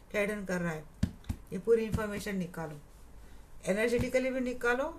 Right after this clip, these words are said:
physically भी लोग निकालो, अपने friends के, अपने person से, जानने पहचानो, पहचानने वाले लोगों से, सबसे इसको information निकालो,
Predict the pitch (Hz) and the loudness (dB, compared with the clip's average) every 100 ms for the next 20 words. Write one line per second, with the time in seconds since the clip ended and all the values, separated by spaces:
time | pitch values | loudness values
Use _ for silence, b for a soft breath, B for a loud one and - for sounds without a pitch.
0 | - 214 196 233 247 240 240 233 202 220 | -2 0 0 0 2 2 2 0 0 -4
1 | 226 214 226 220 214 220 208 - - 202 | -2 -2 0 -2 -4 -8 -8 -12 -4 -2
2 | 220 220 214 190 196 190 185 185 202 196 | -2 -4 -6 -6 -6 -4 -2 -2 -4 -4
3 | 208 202 B B B 185 185 202 226 190 | -6 -8 B B B -2 0 2 -2 -2
4 | 196 190 202 208 202 185 - 101 104 101 | -2 -2 -2 -2 -4 -4 -4 -2 -2 -2
5 | 104 101 101 180 180 185 196 180 - 220 | -4 -4 -2 -2 -2 -4 -6 -8 -6 -8
6 | - 247 240 196 175 - 202 190 190 190 | -2 0 0 -2 -8 -6 -6 -4 -2 -2
7 | 190 185 180 185 208 | -2 -2 0 -2 -2